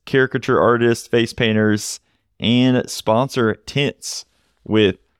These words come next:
plenty of awesome swag and giveaways. Participants over the age of six will also receive a swag bag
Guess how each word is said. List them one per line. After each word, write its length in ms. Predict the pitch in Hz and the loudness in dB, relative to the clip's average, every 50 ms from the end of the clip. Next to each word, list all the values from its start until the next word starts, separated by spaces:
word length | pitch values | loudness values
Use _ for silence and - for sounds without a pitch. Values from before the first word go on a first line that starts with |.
| _ _ _ | _ _ _
plenty 720 | - - 92 95 101 131 143 120 - 110 101 92 - - | -10 -6 -4 -2 0 -2 -2 -2 -2 0 0 0 0 -2
of 220 | - 90 85 - | -4 -4 -4 -2
awesome 420 | 50 69 76 90 - - 90 80 | -2 -2 -2 -2 -2 -4 -6 -6
swag 580 | 85 - - 90 90 80 69 67 64 69 - - - | -6 -6 -4 -2 0 0 2 0 -2 -2 -6 -8 -6
and 200 | - 101 101 101 90 | -4 -2 -2 0 0
giveaways. 720 | 98 78 73 71 69 67 65 64 71 - - - - - _ _ _ _ _ _ | 0 0 2 2 2 2 2 2 0 -2 -6 -10 -14 -16 _ _ _ _ _ _
Participants 720 | - 123 113 117 120 110 120 113 131 131 123 120 110 - - _ - - | -4 -2 -2 -2 -2 -2 -2 -2 0 0 -2 -2 -4 -8 -12 _ -2 0
over 240 | 92 117 113 120 | 0 2 2 2
the 200 | 117 113 113 - | 2 2 0 2
age 380 | - 92 98 104 104 104 101 - | 2 2 2 4 4 2 0 -2
of 460 | - - - 95 95 92 92 90 101 - - | -2 0 2 2 4 2 2 0 -2 -6 -8
six 640 | - - - - 101 120 165 - - - - - - | -10 -8 -2 0 0 0 0 -2 -8 -12 -12 -10 -6
will 140 | - 104 104 | -2 0 2
also 240 | 85 95 104 - 117 | 2 2 0 0 0
receive 320 | 107 104 104 - 113 107 | 0 0 0 -2 -2 0
a 100 | 104 104 | 0 0
swag 360 | 104 - - 107 104 107 107 98 | -2 0 0 2 2 2 2 2
bag 420 | 107 104 98 98 101 98 113 107 | 2 2 4 2 2 0 -2 -4